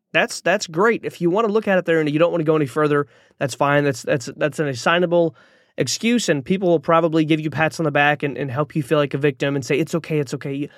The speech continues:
you failed once. May-, maybe you're just not cu-, you're, you're not cut out for it. It's okay." That's one way that you can look at it. Or you can look at every single person that ever succeeded in anything in history.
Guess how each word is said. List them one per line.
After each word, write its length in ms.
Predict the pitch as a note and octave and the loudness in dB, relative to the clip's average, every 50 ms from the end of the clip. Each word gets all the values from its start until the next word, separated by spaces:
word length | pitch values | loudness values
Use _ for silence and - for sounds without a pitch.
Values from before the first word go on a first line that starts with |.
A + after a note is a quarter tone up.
| _ _ _ _ | _ _ _ _
you 140 | - F#3 F3+ | -2 -2 0
failed 260 | - G3 F#3 F#3 F3 | 2 4 4 4 4
once. 220 | D#3+ E3+ E3+ D#3+ - | 4 2 2 2 0
May-, 120 | F3+ F#3 | 0 0
maybe 220 | D3+ E3 F#3 F#3+ G#3 | 0 0 0 0 2
you're 120 | G3 F3+ | 2 0
just 200 | E3 E3+ D3+ D3 | 0 0 -2 0
not 180 | F3+ E3+ C3+ - | 0 0 0 0
cu-, 80 | - - - _ _ _ - | -6 -10 -10 _ _ _ -2
you're, 200 | F3 F3+ F3+ - | 0 0 0 0
you're 160 | - F3 F3+ G3 | -2 0 2 2
not 140 | F3+ F#3 | 2 0
cut 120 | - E3 E3 | 0 2 2
out 140 | D#3 C3+ A#2+ | 2 2 0
for 160 | - C#3 C3 | -4 -8 -8
it. 40 | C3+ | -6
It's 120 | - - | -6 -8
okay." 260 | D#3 - E3 C3 A#2+ - _ _ _ _ _ _ _ _ _ _ _ _ _ _ _ - | -4 -4 -4 -6 -6 -10 _ _ _ _ _ _ _ _ _ _ _ _ _ _ _ 0
That's 160 | F#3 F3 E3+ | 0 0 2
one 180 | D#3+ G#3+ A#3+ | 2 2 4
way 120 | A#3 G#3+ F#3+ | 4 4 4
that 100 | E3+ E3+ | 2 2
you 100 | E3+ F3 | -2 -2
can 140 | D#3 D#3+ E3 | -2 0 0
look 160 | F3 E3+ - | 0 0 0
at 140 | C#3+ C3+ D3 | -2 -4 -4
it. 60 | - | -2
Or 200 | - F#3+ A#3+ C#4+ | 0 2 2 4
you 160 | C4+ G#3 G3+ | 4 2 2
can 140 | G3 - F#3 | 0 2 2
look 160 | F#3 F3+ F3+ | 2 2 2
at 80 | F3 - | 0 -4
every 380 | - D#3 F3 F3+ F#3+ G3+ G3+ G3+ | 0 0 0 2 2 0 0 0
single 320 | F#3 - - F#3+ F3+ E3 | -2 -2 -2 0 0 0
person 360 | D3 - F3 F3 E3 - E3+ D#3 | 2 2 0 0 0 0 -2 -2
that 100 | B2+ - _ - | -2 -4 _ -4
ever 160 | A#3 A#3+ A#3 | -2 -2 -2
succeeded 500 | F#3 - F3 - - F3+ E3+ F3 F3+ - | -4 -4 -6 -2 0 2 2 2 0 0
in 120 | - D#3 | -2 -4
anything 420 | D3+ - G3+ C4 C4 - G3 E3 D#3 | -4 -2 -2 -2 0 0 0 0 2
in 60 | D3 | 2
history. 420 | D3+ D3+ C#3+ - C3+ C3 C#3+ D#3 | 2 0 0 -2 -4 -6 -6 -6